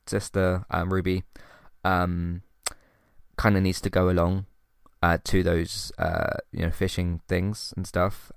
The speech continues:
um, so that she can be the interpreter. Then there's the music plot line, which ties in with the school plot line.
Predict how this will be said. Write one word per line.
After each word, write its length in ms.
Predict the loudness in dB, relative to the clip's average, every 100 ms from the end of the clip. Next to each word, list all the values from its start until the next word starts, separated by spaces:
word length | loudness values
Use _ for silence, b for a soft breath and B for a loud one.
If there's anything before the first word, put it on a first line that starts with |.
| 0
um, 520 | 2 4 2 -2 -6 -10 -14 B B B B B B B -6
so 160 | 0
that 140 | 0 0
she 180 | 0 0
can 120 | 2
be 120 | 2
the 80 | 2
interpreter. 580 | 0 0 -2 -2 0 4
Then 140 | 4
there's 160 | 4 2
the 100 | 4
music 280 | 4 4 4
plot 200 | 4 4
line, 220 | 2 4
which 200 | 2 0
ties 240 | 2 4 4
in 120 | -2
with 100 | -2
the 80 | -6
school 280 | -2 0
plot 200 | 2 0
line. 360 | 0 0 0